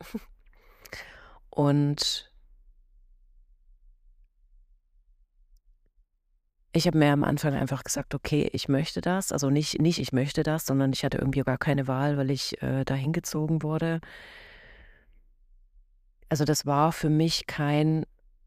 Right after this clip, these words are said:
kein mentales Ding, okay, ich gehe jetzt los, sondern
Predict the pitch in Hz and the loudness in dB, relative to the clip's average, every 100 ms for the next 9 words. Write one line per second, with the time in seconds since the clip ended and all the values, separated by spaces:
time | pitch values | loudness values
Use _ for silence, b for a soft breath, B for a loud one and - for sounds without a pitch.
0 | - - - _ - - _ _ - - | -20 -20 -20 _ -20 -20 _ _ -6 0
1 | 156 151 147 147 143 143 - 156 160 147 | 4 4 2 2 0 0 0 0 0 -2
2 | - 156 113 - 147 139 - 143 156 - | 0 0 0 0 0 0 0 0 0 0
3 | 147 143 143 143 | 0 2 2 0